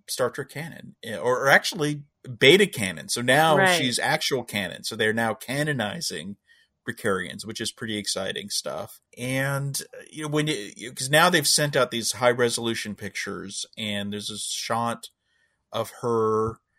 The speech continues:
Speaker 1: with welding goggles doing some welding, and you could see how there's more feminine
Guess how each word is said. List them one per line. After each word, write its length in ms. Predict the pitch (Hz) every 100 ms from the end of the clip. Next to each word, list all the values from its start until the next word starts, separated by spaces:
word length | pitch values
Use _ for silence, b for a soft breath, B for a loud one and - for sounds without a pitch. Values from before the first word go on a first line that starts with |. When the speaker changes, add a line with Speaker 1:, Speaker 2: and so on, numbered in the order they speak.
| _ -
Speaker 1:
with 180 | 98 110
welding 460 | 120 120 123 131
goggles 480 | 120 107 110 110 101
doing 220 | 117 113
some 260 | 107 110 107
welding, 420 | 110 104 104 107
and 100 | 113
you 60 | 117
could 160 | 131
see 380 | - - 160 165
how 160 | 147 120
there's 280 | 113 104 - b b
more 180 | 120 117
feminine 760 | - - 120 123 120 120 120